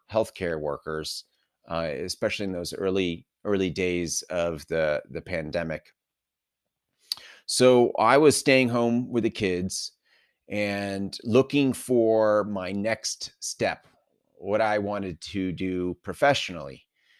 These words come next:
And I, I began listening to podcasts at that time. And it was something that I thought I could do. And, "Oh, I'll, I'll, I'll do a podcast,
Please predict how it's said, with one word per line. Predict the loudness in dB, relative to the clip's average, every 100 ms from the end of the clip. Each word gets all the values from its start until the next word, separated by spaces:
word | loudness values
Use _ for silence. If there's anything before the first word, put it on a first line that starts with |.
| _ _ _ _
And | -8 -4 -2 -4 -2
I, | -2 -2 -2
I | -4
began | -4 -2 2 2 4 4
listening | 4 4 0 -2
to | -2 -2 -2 -2
podcasts | -4 -2 -2 0 -4 -4 -6 -8 -8
at | -8 -6
that | -6 -8
time. | -8 -8 -6 -8 -10 _ _ _ -20 -20 _ _ _ -6
And | -2 0 0 0 -4 -6 -6
it | -6 -2
was | -2
something | 2 0 2 0 2 2
that | 2 0 -4 _ _ -14
I | -8 -4 -2 -2 -6 -12 -6
thought | -2 2 0 -2 _ -8
I | -4
could | 2 2
do. | 2 -2 -4 -16 -20
And, | -16 -8
"Oh, |
I'll, | -6 -4 -4 -2 -4 -2
I'll, | -4 -4 -8
I'll | -6
do | -2 2
a | 0
podcast, | 0 -2 -2 -4 -6 -4 -6 -12